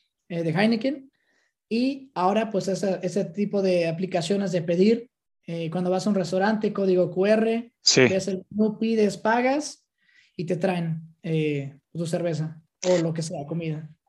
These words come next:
Speaker 2: Buenísimo. ¿Qué, qué tendencias de una, una empresa global como lo es, eh, Heineken y líder en su mercado, qué tendencias en temas de e-commerce y, y
Speaker 1: Sí.
Speaker 2: esto de, de digi-,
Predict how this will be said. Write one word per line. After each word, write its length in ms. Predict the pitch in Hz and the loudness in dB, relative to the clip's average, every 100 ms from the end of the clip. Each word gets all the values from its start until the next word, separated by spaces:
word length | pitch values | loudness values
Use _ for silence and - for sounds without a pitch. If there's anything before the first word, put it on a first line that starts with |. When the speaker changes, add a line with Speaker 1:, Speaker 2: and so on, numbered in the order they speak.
| - | -6
Speaker 2:
Buenísimo. 440 | 110 120 143 127 - | 0 2 4 4 4
¿Qué, 160 | 170 | 2
qué 140 | 165 160 | 4 2
tendencias 680 | 180 165 165 156 170 156 - | 6 6 6 6 6 4 2
de 80 | 135 | 2
una, 260 | 135 147 | 4 4
una 160 | 139 147 | 4 2
empresa 520 | 139 135 151 139 123 - _ | 2 2 4 4 4 -2 _
global 440 | 123 120 120 127 | 0 4 4 2
como 220 | 131 120 | 0 -2
lo 160 | 113 113 | 0 0
es, 360 | 113 - - _ _ _ | 0 -2 -12 _ _ _
eh, 360 | 113 107 113 - - | -12 -12 -14 -10 2
Heineken 440 | 127 127 - 113 | 4 4 2 2
y 140 | 107 101 | 2 2
líder 280 | 117 127 | 4 4
en 80 | 120 | 2
su 120 | - 110 | 0 -2
mercado, 460 | 104 - 123 131 | -2 2 4 2
qué 140 | - 143 | 2 2
tendencias 440 | 160 147 143 139 - | 2 0 0 -4 -6
en 120 | 139 | -6
temas 240 | 123 139 143 | 0 4 4
de 80 | 131 | 4
e-commerce 520 | - 135 165 - - | 4 2 2 -2 -8
y, 380 | - 113 101 104 | -4 -2 -2 -4
y 160 | 117 | -4
Speaker 1:
Sí. 100 | 110 | -2
Speaker 2:
esto 220 | 117 170 117 | -2 2 4
de, 200 | 113 110 | 6 6
de 160 | 113 | 4
digi-, 320 | 117 113 127 | 4 2 0